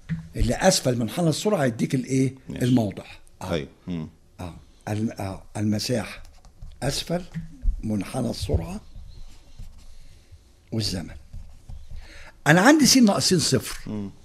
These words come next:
Speaker 1: مش هو الازاحه؟
Speaker 2: مم.
Speaker 1: طب لو كانت جيم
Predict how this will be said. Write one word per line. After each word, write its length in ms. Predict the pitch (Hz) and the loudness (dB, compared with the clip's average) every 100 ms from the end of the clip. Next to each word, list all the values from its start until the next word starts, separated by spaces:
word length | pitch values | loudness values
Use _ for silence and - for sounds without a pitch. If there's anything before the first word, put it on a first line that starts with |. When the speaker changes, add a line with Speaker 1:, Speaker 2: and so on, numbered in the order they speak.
| - - - - - - | -20 -20 -20 -14 -12 -2
Speaker 1:
مش 220 | - - | 0 6
هو 120 | 247 226 | 8 8
الازاحه؟ 520 | 156 185 185 131 - - - | 8 6 6 2 -2 -12 -4
Speaker 2:
مم. 260 | 110 110 101 - _ _ - - - - | 0 0 -4 -14 _ _ -20 -16 -6 0
Speaker 1:
طب 140 | 120 | 8
لو 100 | 143 | 8
كانت 240 | - 277 277 - - - - 135 | 12 10 10 2 0 -4 -10 4
جيم 360 | 160 226 - | 8 8 6